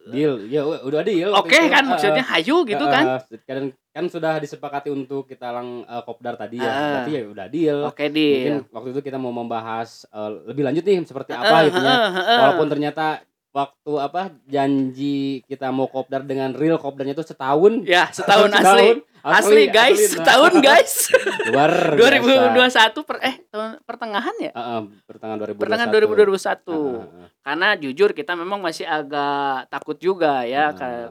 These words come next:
Speaker 2: kasus, kasus covid nih lagi
Speaker 1: Betul,
Speaker 2: naik-naiknya.
Speaker 1: heeh.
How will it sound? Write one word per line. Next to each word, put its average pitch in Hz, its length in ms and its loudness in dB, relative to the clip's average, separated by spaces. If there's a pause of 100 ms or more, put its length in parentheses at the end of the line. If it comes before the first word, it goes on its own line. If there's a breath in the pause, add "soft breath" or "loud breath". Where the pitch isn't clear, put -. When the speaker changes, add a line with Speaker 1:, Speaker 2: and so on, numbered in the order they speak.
Speaker 2:
kasus, 131 400 -16
kasus 139 300 -16
covid 156 320 -10
nih 175 180 -6
lagi 139 360 -6 (260)
Speaker 1:
Betul, - 160 -20
Speaker 2:
naik-naiknya. 135 600 -10 (200)
Speaker 1:
heeh. 90 160 -20